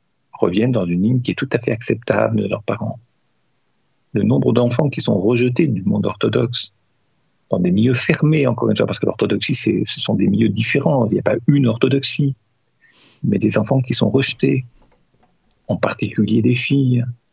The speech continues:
mais pas seulement, et qui ensuite, euh, prennent des voies plus que tangentes, des voies hors du judaïsme, et qui parfois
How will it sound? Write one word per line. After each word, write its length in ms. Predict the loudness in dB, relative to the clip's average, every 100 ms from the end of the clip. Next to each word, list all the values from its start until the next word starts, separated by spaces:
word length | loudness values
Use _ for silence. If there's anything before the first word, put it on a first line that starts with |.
| _ _ _ _ _ 0
mais 180 | 0 2
pas 160 | 0
seulement, 560 | 2 2 4 2 2 -2 -6 _ _ _ _ _ _ -2
et 120 | -2
qui 220 | -2 0
ensuite, 640 | 0 0 0 0 0 -2
euh, 260 | -2 0 -2 -4 -8 -10 -18 _ _
prennent 280 | -2 2 2
des 120 | 2
voies 220 | 2 0
plus 280 | 0 -2 0
que 100 | 0
tangentes, 580 | 0 0 2 2 0 -2
des 200 | 0 -2
voies 320 | 0 0 2 0
hors 180 | 0 -2
du 140 | -2
judaïsme, 640 | 0 2 2 2 2 0
et 60 | -4
qui 140 | -4
parfois 400 | -4 -2 0 -2